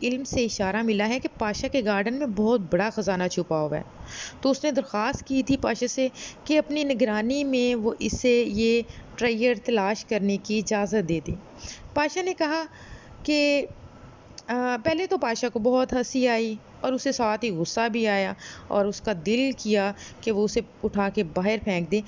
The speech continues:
मगर बाद में उसने उसे इजाज़त दे दी। और अब वहाँ पे शेख जैदुल्ला जो है ना, वो खुदाई कर रहा है और पाशा के दो मुलाजिम उसकी हेल्प कर रहे हैं। अब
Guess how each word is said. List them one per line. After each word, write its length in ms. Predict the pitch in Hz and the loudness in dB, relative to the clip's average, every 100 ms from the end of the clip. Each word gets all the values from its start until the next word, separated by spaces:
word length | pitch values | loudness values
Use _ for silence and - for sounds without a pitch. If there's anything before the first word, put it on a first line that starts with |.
| - - - | -8 -10 -2
मगर 180 | 269 311 | 2 2
बाद 380 | 233 233 269 240 | 2 2 0 0
में 100 | 220 | 0
उसने 340 | 220 - 208 | 0 2 0
उसे 240 | 190 240 - - - - | 0 -2 -4 -18 -18 -4
इजाज़त 520 | 240 214 214 208 202 175 | -2 2 2 2 0 0
दे 200 | 170 156 | 0 -2
दी। 160 | 170 165 - - - - - - | -4 -8 -8 -10 -10 -18 -14 -4
और 60 | 262 | -2
अब 260 | 269 214 - - - 202 | -2 -6 -16 -18 -10 -2
वहाँ 240 | 220 214 | 0 0
पे 120 | 226 | -2
शेख 360 | 202 214 220 - | 0 0 0 0
जैदुल्ला 400 | 190 180 190 202 | 0 0 2 2
जो 100 | 185 | 2
है 60 | 208 | -2
ना, 100 | 233 | 0
वो 380 | 208 208 277 - - | 0 0 -2 -8 -4
खुदाई 360 | - 196 185 180 | 0 2 2 0
कर 220 | 180 160 | -2 -2
रहा 120 | 143 | -4
है 80 | - - - - - - - - | -8 -12 -20 -20 -16 -16 -8 -4
और 60 | 208 | -2
पाशा 340 | 208 202 240 | -2 -2 -2
के 120 | 220 | -2
दो 180 | 196 208 | 0 2
मुलाजिम 580 | 196 196 185 190 208 180 | 4 4 4 0 0 0
उसकी 300 | 175 214 226 - - - | -2 -4 -6 -8 -14 -6
हेल्प 340 | - 226 226 226 | 0 2 2 -2
कर 160 | 180 156 | -4 -4
रहे 160 | 147 151 | -4 -6
हैं। 200 | 147 - - - - - - - - - - - - - - - | -8 -14 -20 -20 -20 -18 -14 -12 -8 -8 -8 -14 -18 -20 -20 -8
अब 120 | - | -6